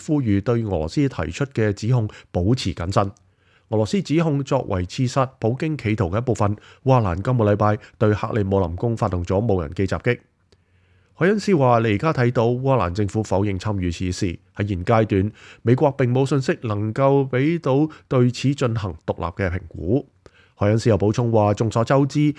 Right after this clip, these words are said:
普京通常唔會喺克里姆林宮過夜。」呢個為俄羅斯嘅講法帶嚟咗一啲疑問。國防情報局嘅貝里爾又表示，而家嘅照片似乎表明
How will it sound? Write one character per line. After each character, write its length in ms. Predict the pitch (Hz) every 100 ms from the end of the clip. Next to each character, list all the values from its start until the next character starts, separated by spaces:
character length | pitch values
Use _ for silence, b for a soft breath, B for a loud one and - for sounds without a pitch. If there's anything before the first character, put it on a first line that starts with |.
| B B
普 160 | 143 127
京 160 | 165
通 120 | 170
常 220 | 156 98 95
唔 220 | 95 98
會 180 | 120 151
喺 80 |
克 240 | 160 135 113
里 80 | 107
姆 220 | 101 110
林 140 | 85
宮 180 | 90 131
過 240 | 113 95
夜。」 340 | 90 82 117 - b b b
呢 80 | 110
個 40 |
為 160 | 95 90
俄 60 | 87 85
羅 140 | 80
斯 180 | 78 120
嘅 180 | 110 101
講 200 | 95 117
法 160 | 110
帶 240 | - 95 90
嚟 120 | 80
咗 180 | - 95
一 60 | 113
啲 0 |
疑 180 | 98
問。 180 | 90 101 - _ _ _ _ _ -
國 140 | 120
防 160 | 107 92
情 180 | 98
報 120 | 104 117
局 100 | 117 -
嘅 120 | 117 113
貝 200 | 117 113
里 60 |
爾 360 | 110 110 113 98
又 60 |
表 220 | 95 104 135
示， 160 | -
而 340 | 107 104 92 92
家 160 | 156
嘅 40 | 131
照 180 | 127 120
片 240 | 123 143
似 240 | - 110
乎 240 | 120 98 92
表 200 | -
明 100 | 113